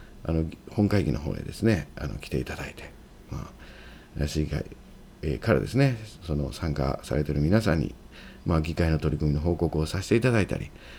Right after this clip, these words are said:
えー、その後にですね、意見交換もさせていただく、ディスカッションもさせていただく、まあ、こういった議会報告会なんであります。えー、十一月二十四日日曜日になっております。今ね、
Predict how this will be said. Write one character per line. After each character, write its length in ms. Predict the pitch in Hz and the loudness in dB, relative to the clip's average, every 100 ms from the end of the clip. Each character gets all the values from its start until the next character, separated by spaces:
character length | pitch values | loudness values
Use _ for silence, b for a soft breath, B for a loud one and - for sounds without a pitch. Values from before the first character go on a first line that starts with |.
| B - | B 2
え 120 | 107 | 2
ー、 40 | |
そ 120 | 104 | 6
の 120 | 123 110 | 6 6
後 180 | 107 | 6
に 60 | 101 | 4
で 80 | - | 4
す 100 | - | 2
ね、 220 | 120 104 | 2 2
意 80 | - | -4
見 140 | 92 87 | 0 2
交 160 | 85 | 2
換 140 | 76 73 | 2 0
も 260 | 101 123 - 62 | 2 2 0 -6
さ 180 | - - | -8 -10
せ 80 | |
て 60 | - | -8
い 40 | |
た 100 | - | -6
だ 100 | - | -6
く、 260 | - - 50 - | -8 -6 -6 -6
デ 80 | 82 | -8
ィ 20 | |
ス 100 | - | -2
カ 80 | 82 | -2
ッ 20 | |
シ 120 | - | -2
ョ 40 | 76 | 0
ン 20 | |
も 100 | 120 | 0
さ 140 | - | -2
せ 80 | - | -6
て 60 | - | -8
い 40 | |
た 100 | - | -6
だ 80 | 53 | -10
く、 120 | - | -10
ま 80 | 85 | -6
あ、 20 | |
こ 100 | 90 | 4
う 40 | 110 | 4
い 20 | |
っ 40 | |
た 180 | 104 95 B B B - | 6 2 B B B -2
議 100 | 95 | 2
会 120 | 95 | 4
報 160 | 85 | 4
告 180 | 85 78 | 0 -2
会 180 | - 76 | -4 -8
な 100 | - | -8
ん 80 | - | -10
で 60 | |
あ 120 | - 65 | -12 -12
り 60 | |
ま 120 | - | -10
す。 240 | - - - - B B B B B B | -6 -4 -6 -8 B B B B B B
え 100 | 101 | 2
ー、 40 | 101 | 4
十 140 | 110 | 6
一 120 | 113 | 6
月 200 | 113 98 | 4 6
二 120 | 98 101 | 6 6
十 100 | 87 | 4
四 120 | 73 | 2
日 140 | - | 2
日 220 | 73 87 135 | 0 4 6
曜 80 | |
日 80 | 110 | 6
に 60 | 50 - - | 2 -8 -8
な 100 | 71 | -6
っ 20 | |
て 100 | - | -6
お 40 | - | -6
り 80 | |
ま 120 | 71 73 | -4 -4
す。 120 | - B B B - | -6 B B B 6
今 180 | 120 | 8
ね、 220 | 117 90 | 8 6